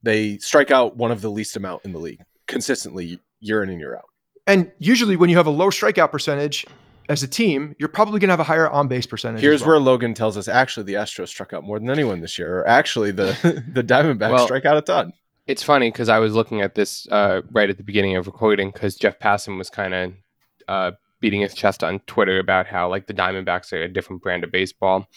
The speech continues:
Speaker 3: and they're more fun. Astros, uh, third in base-, uh, third best strikeout percentage in baseball. Um,
Speaker 1: Every year.
Speaker 3: Diamond-,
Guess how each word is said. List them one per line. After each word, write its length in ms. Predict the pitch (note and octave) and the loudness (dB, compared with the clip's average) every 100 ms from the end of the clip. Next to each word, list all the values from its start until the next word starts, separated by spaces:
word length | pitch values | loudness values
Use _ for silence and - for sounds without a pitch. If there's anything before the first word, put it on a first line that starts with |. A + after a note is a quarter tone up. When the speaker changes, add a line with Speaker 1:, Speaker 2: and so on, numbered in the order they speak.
| - | -14
Speaker 3:
and 200 | B3+ G#2+ | -10 -4
they're 80 | G#2 | 0
more 160 | G#2 | 0
fun. 260 | G2+ G#2 A#2+ - _ - | 2 2 0 -6 _ 0
Astros, 580 | C3+ C#3+ - D#3 C#3 A#2 - | 2 2 2 2 2 -2 -2
uh, 320 | A#2 A2 A2 F#2+ - | 4 4 4 -2 -6
third 320 | - B2 B2+ | 2 4 4
in 100 | A#2+ | 2
base-, 260 | A2 A2 - _ - - | 0 0 -4 _ -12 -8
uh, 60 | |
third 280 | - C3 A#2+ | -2 0 2
best 440 | G#2+ A#2 - - - - | 2 2 0 -20 -20 -10
strikeout 380 | - B2 A#2+ A#2 | 0 2 2 0
percentage 380 | B2 B2+ A#2 | 0 0 0
in 100 | A#2+ | 0
baseball. 540 | A#2+ A#2+ B2+ B2 B2 - | 0 0 2 2 2 -6
Um, 100 | G#2+ | -2
Speaker 1:
Every 220 | B2 F3 E3+ | 2 2 4
year. 40 | |
Speaker 3:
Diamond-, 300 | G#2 G#2 G2+ | 4 2 -2